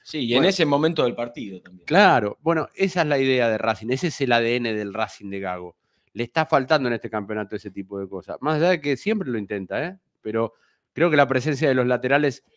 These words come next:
Speaker 2: para que se sumen al ataque, yo que sé, va por la derecha, que está con Nico Oroz Mura y hacen el dos uno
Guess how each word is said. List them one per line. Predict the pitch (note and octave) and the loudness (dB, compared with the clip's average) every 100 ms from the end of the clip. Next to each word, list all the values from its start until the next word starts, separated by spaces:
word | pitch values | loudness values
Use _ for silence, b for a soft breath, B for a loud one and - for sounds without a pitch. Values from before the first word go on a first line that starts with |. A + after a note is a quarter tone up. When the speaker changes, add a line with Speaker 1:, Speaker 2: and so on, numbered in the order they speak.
| _ _ _ _ | _ _ _ _
Speaker 2:
para | - A2+ | -2 0
que | A#2 | 0
se | A#2+ | -6
sumen | A#2+ C#3 C3 | -4 0 2
al | B2+ | 2
ataque, | B2+ D#3 C#3 | 2 2 2
yo | A#2+ | -2
que | A2+ | -4
sé, | - | -4
va | A2 A#2 | -2 -2
por | A#2 | 0
la | A#2 | 0
derecha, | A#2+ C3+ C3+ A#2+ | 2 0 -2 -4
que | A2 | -2
está | A#2+ A2 | -2 -2
con | A2+ | -2
Nico | A2+ A#2+ | -4 -2
Oroz | A#2+ B2+ | 2 2
Mura | C#3 E3 E3 B2 | 2 0 4 2
y | A2+ A2 G#2+ | 2 -2 -4
hacen | G2+ G#2+ | -6 -8
el | G#2+ | -6
dos | A2+ - | -6 2
uno | F3 D3+ B2+ | 2 4 2